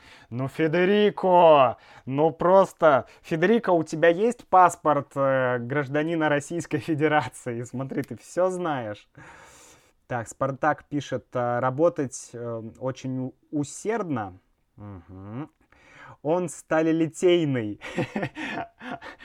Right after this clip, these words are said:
Вот, да, а, Андреас, смотрите, закаляться,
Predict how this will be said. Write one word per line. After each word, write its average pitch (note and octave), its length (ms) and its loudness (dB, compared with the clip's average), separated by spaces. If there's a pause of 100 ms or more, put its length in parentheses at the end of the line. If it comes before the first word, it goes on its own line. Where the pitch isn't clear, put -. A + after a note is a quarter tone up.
(180)
Вот, D3+ 300 2
да, D3 300 0 (180)
а, C3 240 -4
Андреас, D3 480 0 (280)
смотрите, D3+ 640 -4 (120)
закаляться, D#3+ 1160 -2